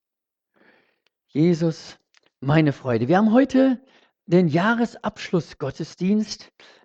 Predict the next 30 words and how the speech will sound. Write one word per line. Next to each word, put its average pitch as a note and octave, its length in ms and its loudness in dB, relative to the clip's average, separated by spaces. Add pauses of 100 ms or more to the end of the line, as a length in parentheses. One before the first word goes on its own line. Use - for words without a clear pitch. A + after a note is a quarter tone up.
(140)
und E3+ 240 0
da, E3 180 0
denke E3 280 -4
ich - 100 -16
mal, D#3 220 -4
ist D3 200 -12
es C#3+ 140 -12
erlaubt, C3+ 500 -6 (520)
äh, - 100 -4
ein C3 460 -2
paar B2 420 -6 (260)
Fragen G#2+ 460 -8
zu - 160 -18
stellen. D#2+ 480 -16 (380)
Auch B2 180 -12
heute D#3+ 340 -2
gilt, D#3 380 -4 (340)
ihr C3+ 120 -8
braucht C#3 300 -8
die C3+ 80 -4
jetzt C3+ 200 -4
nicht C#3+ 260 -8
laut C3+ 260 -8
zu - 160 -12
beantworten, A#2+ 840 -10 (300)
sondern E3 340 -4
ich F3 140 -4
stell F3 260 -4
sie D#3+ 180 -6
einfach D3+ 480 -8